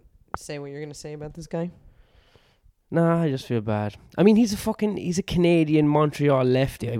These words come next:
Speaker 2: fucking probably hate his politics anyway, but I still feel bad about your, like, you're getting, it, it's all text message bullshit.
Speaker 1: Who was the guy? I think recent, oh, yeah, I kinda went down a rabbit hole,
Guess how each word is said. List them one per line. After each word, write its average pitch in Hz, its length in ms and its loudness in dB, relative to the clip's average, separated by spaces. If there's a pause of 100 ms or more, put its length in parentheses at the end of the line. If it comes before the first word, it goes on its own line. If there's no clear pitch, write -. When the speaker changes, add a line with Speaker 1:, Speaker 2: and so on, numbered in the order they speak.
Speaker 2:
fucking 139 420 -6
probably 135 240 -2
hate 127 240 0
his 117 80 -4
politics 120 440 -2
anyway, 117 280 -2
but 113 100 -8
I - 20 -6
still 160 160 -4
feel 123 160 -2
bad 107 320 -4
about 101 240 -8 (560)
your, 104 200 -4
like, 98 200 -6 (800)
you're 165 160 -8
getting, 117 380 -6
it, - 220 -14
it's - 160 -14
all 127 260 0
text - 460 -4
message 110 320 -6
bullshit. 104 500 -6 (140)
Speaker 1:
Who 349 160 -8
was 349 240 -12
the - 80 -14
guy? 123 760 -10
I 160 100 -14
think 262 260 -14
recent, 160 480 -10
oh, 190 420 -6
yeah, 175 380 -10
I 156 100 -10
kinda 170 260 -10
went 156 180 -8
down 143 140 -8
a 135 60 -8
rabbit 123 360 -10
hole, 117 380 -10